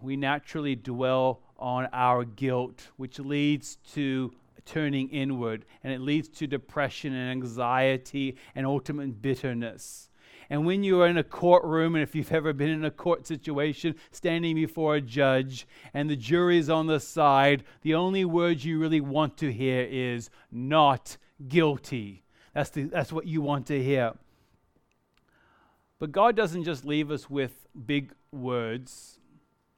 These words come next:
and say, "Here's a big word, feel smart, and live your life as if it was not there at all." We learn these truths in the Word of God to change and transform our lives.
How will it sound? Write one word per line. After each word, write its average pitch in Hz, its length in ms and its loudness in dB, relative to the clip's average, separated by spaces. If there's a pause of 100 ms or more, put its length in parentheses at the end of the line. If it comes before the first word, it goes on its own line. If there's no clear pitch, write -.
(1080)
and 131 220 -8
say, 135 540 0
"Here's 196 200 0
a 202 60 2
big 160 260 2
word, 143 580 2 (440)
feel 208 300 0
smart, 151 720 0 (360)
and 147 300 0 (160)
live 151 300 -2
your 151 160 0
life 143 360 2
as 147 200 -2
if 156 160 -6
it 160 80 -4
was 135 240 -6 (360)
not 131 240 -6
there 123 280 0
at 117 80 -4
all." 107 280 -4 (800)
We 202 320 0
learn 185 540 0
these 180 240 -4
truths 185 520 -2
in 160 120 -2
the 147 80 0
Word 143 240 0
of 123 160 -4
God 131 320 0 (220)
to 165 140 -6
change 196 800 -4
and 151 140 -2
transform 175 840 -2
our 139 260 6
lives. 117 520 2